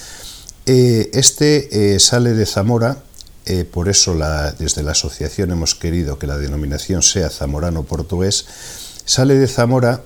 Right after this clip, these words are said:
y antiguamente se utilizaba cuando Sanabria estaba llena de, cubierta por la nieve,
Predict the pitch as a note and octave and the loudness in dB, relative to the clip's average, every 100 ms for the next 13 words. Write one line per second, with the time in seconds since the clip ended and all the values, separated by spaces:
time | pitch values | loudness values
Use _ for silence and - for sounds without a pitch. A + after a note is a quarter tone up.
0 | - G#2 G#2+ A#2+ C3 C3+ C3+ A#2+ G2+ F#2 | -4 -2 0 0 2 2 0 -2 -2 -2
1 | F2+ F2 - A2+ A2 E2+ D#2+ D2 - F2+ | -2 -2 -2 -2 -2 -2 -2 -2 0 0
2 | G#2+ A2 D#2+ D2+ - F#2 F#2 D#2+ F2+ F2 | 0 0 -2 -2 -2 0 0 2 0 0
3 | F2 D#2 D#2+ E2 D2 E2+ F2+ E2+ E2 D#2 | -2 -2 0 -2 -2 -4 -2 -2 -4 -4
4 | E2+ E2+ A#2 F#2+ G2+ | -2 0 0 0 -2